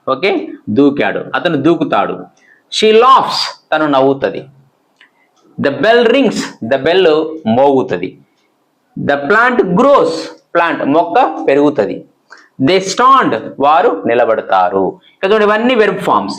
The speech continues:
ఇవన్నీ కూడా వెర్బ్ ఫామ్స్, రైట్? ఇక్కడ ఏమన్నా ఆబ్జెక్ట్ ఫామ్ ఉందా? లేదు కదా, ఆబ్జెక్ట్ ఫామ్ లేదు కదా. So, ఇక్కడ ఇవి వెర్బ్సే, అవి వెర్బ్ ఫామ్సే. అంటే వాటిని క్రియలే అంటాము, వీటిని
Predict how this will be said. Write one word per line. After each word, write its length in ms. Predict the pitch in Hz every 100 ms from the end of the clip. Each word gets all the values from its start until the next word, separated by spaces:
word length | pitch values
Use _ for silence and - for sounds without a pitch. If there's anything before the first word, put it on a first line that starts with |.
| -
ఇవన్నీ 260 | 143 165 180 190
కూడా 120 | 233 311 - - -
వెర్బ్ 260 | 117 113 101 -
ఫామ్స్, 400 | 87 82 90 - - _ 135 165
రైట్? 240 | 180 180 -
ఇక్కడ 160 | 156 185
ఏమన్నా 280 | 180 175 170 165 165 - _ - 156
ఆబ్జెక్ట్ 320 | 190 190 220 180
ఫామ్ 180 | 208 202
ఉందా? 160 | 202 202 - - _ _ _ _ 139
లేదు 160 | 180 202 208
కదా, 120 | 214 - - _ _ - 160
ఆబ్జెక్ట్ 260 | 170 196
ఫామ్ 200 | 196 190 190
లేదు 120 | 185
కదా. 100 | 185 214 - - -
So, 60 | 208 190
ఇక్కడ 180 | 208 240 208 190 185 - - - 120
ఇవి 160 | 151 196
వెర్బ్సే, 440 | 202 190 - 226 277 - - - -
అవి 160 | 107 131 113
వెర్బ్ 220 | 101 98 87
ఫామ్సే. 440 | 85 85 - 90 87 -
అంటే 160 | 135 - 117
వాటిని 360 | 123 151 190 196 196
క్రియలే 380 | 180 180 175 170
అంటాము, 260 | 165 165 160 -
వీటిని 300 | 143 151 160